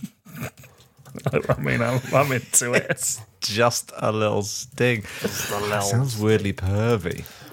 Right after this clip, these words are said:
Speaker 1: Well, maybe I am weirdly pervy, Steve, and maybe you should have noticed that a long time ago.
Speaker 2: Don't worrel about it. It's just a little sting.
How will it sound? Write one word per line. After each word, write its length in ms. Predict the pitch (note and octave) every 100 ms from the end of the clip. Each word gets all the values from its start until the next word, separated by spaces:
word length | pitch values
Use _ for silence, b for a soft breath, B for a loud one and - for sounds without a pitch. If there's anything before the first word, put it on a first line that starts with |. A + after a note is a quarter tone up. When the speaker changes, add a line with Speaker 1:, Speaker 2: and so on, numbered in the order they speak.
| B
Speaker 1:
Well, 180 | G#2 G2+
maybe 300 | A2+ A#2+ B2
I 80 | B2+
am 320 | C3+ C3 G2+
weirdly 340 | G2 F2 F#2
pervy, 380 | - F#2+ F#2 F2+
Steve, 440 | - G2+ G#2 G#2+ -
and 160 | G#2+ G#2
maybe 200 | G#2+ A2+
you 80 |
should 160 | A#2 C#3+
have 120 | B2
noticed 440 | C3 G#2+ - G#2+ -
that 200 | G#2 -
a 40 |
long 220 | G#2 G2+
time 280 | G2 G#2+ F2
ago. 320 | F2 F2 D#2+ E2 _ - _ -
Speaker 2:
Don't 420 | B2+ B2 B2 B2
worrel 300 | A2+ A2 G#2+
about 300 | A2+ A2 G#2
it. 140 | G#2+ -
It's 280 | B2+ A#2+ -
just 440 | - B2+ A#2+ -
a 80 | B2+
little 320 | A#2 G2+ -
sting. 640 | G2+ - G#2+ F#2+ - C3